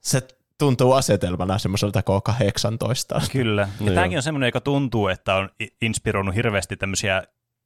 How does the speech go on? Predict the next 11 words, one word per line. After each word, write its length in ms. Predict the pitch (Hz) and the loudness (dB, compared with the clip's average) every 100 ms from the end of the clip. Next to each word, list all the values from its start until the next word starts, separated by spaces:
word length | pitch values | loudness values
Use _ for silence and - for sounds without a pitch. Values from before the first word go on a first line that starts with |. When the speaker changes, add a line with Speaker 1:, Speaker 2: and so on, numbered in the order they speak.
| _ | _
Speaker 2:
tämmösiä 300 | - 107 110 | -6 -2 -2
tosi 440 | 104 123 123 104 - _ _ _ 110 | 0 0 0 -2 -8 _ _ _ -4
dystopisia, 720 | 110 117 - - 107 - 98 92 | 0 0 -2 -4 -2 -2 0 0
tämmösiä 480 | 92 95 90 95 | -2 -2 -2 -2
niin 140 | 92 92 | -2 -4
kuin, 200 | 98 92 - _ _ - | -4 -6 -10 _ _ -10
äh, 80 | 104 92 | -8 -4
just 280 | 107 - - | -4 -4 -6
teini-nuorten 760 | 110 104 98 95 95 95 95 90 | -2 -2 -2 -2 0 0 -4 -8
kirjallisuutta 800 | 92 90 90 90 95 - 101 - _ _ _ - | -6 -6 -6 -8 -10 -10 -10 -12 _ _ _ -4
ja 220 | 95 87 | -2 -2